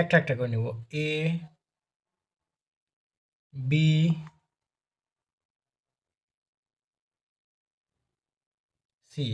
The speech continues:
আর শেষে যা নিব ফাঁকা সেট। আবার সেই সেট দ্বারা প্রমাণ করতে হবে, ক্লোজ করতে হবে।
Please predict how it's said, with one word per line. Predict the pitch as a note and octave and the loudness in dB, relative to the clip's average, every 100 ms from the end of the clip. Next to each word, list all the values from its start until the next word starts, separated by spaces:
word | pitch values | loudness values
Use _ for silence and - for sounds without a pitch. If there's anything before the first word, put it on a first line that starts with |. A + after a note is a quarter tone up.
| C3 | -4
আর | B2 | -2
শেষে | - C#3 C#3 | 0 0 0
যা | C#3+ C#3 | 2 2
নিব | C#3+ F#3+ - | 0 -2 -4
ফাঁকা | A#2 A2 | -4 -4
সেট। | G#2+ - _ _ _ _ _ - | -8 -14 _ _ _ _ _ -6
আবার | C#3+ F3 G3 F#3+ | 0 0 0 -4
সেই | - E3 - | 0 0 0
সেট | - D3+ C#3+ | -4 -2 -2
দ্বারা | C#3 C3+ C3+ | -2 -4 -6
প্রমাণ | C#3+ C3+ C3 C3 | -6 -6 -4 -6
করতে | C3 - A#2+ | -8 -12 -12
হবে, | B2 A#2+ A#2+ A2+ A2 | -8 -6 -6 -6 -6
ক্লোজ | C3+ B2+ C3 | -6 -6 -8
করতে | A#2 - A#2 | -12 -10 -4
হবে। | A2 | 0